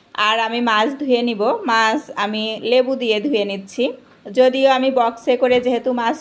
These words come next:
ফ্রোজেন করেছিলাম, একেবারেই কিন্তু ফ্রেশ আছে। তো ধুয়ে নিলাম। মাছ ধোয়ার পরে হাত দিয়ে কিন্তু একটা আষ্টে গন্ধ থাকে, আর এই গন্ধটা সহজে যেতে চায় না।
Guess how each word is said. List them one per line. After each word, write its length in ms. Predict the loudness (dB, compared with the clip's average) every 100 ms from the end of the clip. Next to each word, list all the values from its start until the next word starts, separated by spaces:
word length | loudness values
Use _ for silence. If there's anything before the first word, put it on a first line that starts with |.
| -4
ফ্রোজেন 320 | -2 0 0 2
করেছিলাম, 500 | 2 0 0 0 0 -2 -10 -20 -20 _ _ -4 -2
একেবারেই 540 | 2 2 4 4 4 2
কিন্তু 220 | -2 -4 -4 0
ফ্রেশ 280 | 2 2 -2 -4
আছে। 260 | -4 -4 -4 -4 -10 _ _ _ _ _ _ _
তো 60 | 2 2
ধুয়ে 280 | 4 4 4
নিলাম। 340 | 2 0 0 -2 -8 -20 -16 -2 2
মাছ 220 | 2 2 0
ধোয়ার 280 | 2 4 4 4
পরে 200 | 4 4 2 2
হাত 180 | 0 0 2
দিয়ে 160 | 2
কিন্তু 260 | 2 0 2
একটা 300 | 2 2 0 0 0
আষ্টে 280 | -2 -2 -2
গন্ধ 300 | 2 0 0 -2 -2
থাকে, 240 | 0 2 0 2
আর 80 | 0
এই 120 | 0
গন্ধটা 520 | 0 0 2 0 2 2 2
সহজে 340 | 0 0 0
যেতে 300 | 2 0 2 2
চায় 180 | 2 2
না। 60 | 0